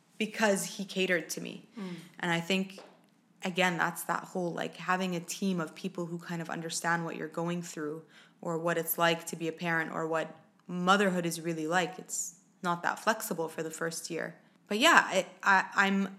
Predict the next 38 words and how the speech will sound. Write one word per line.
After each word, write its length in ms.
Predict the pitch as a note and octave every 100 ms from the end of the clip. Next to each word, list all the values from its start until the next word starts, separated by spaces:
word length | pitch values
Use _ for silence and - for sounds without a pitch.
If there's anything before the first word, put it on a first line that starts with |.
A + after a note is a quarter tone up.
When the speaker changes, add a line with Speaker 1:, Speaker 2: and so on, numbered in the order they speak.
| -
Speaker 1:
so 560 | - - G#3+ G3 G3+
much 340 | G3+ F#3+ F#3+ -
better. 380 | A#3 F3+ - -
And 100 | F#3
I 100 | F3+
feel 280 | F3+ - F#3+
like, 420 | F#3 F3+ F3 -
I 360 | - - - -
mean, 100 | F#3+
it's 140 | F#3 G3+
only 220 | A#3 A#3
been 180 | F3+ F3
a, 240 | D#3+ - - - _ _
it's 100 | -
only 140 | F#3+ F3
been 180 | E3
two 160 | E3 F3
months, 480 | D#3+ A3 G3 - -
you 80 | E3
know, 100 | D#3+
it 80 |
hasn't 420 | D#3+ F3+ F3+ F#3 F3
been 160 | E3+
very 300 | E3 D#3+ D#3
long, 560 | D#3+ F#3 G3+ E3 E3 E3+
but 220 | D#3+ D#3 - - - - - - _ _ -
I 140 | F3+
think 760 | F3 - F#3 F#3 F#3 - - - _ _ _ _
there's 240 | F#3 F3
still 180 | - F3+
a 40 | E3
lot 680 | D#3+ D#3 D#3+ E3 - - - _ _ _ _ _ _
more 260 | F#3 F3 E3
work 300 | D#3+ E3+ G#3+
I 60 |
have 280 | G#3+ A3+ A3
to 100 | A#3+
do. 360 | A#3 C4 C4+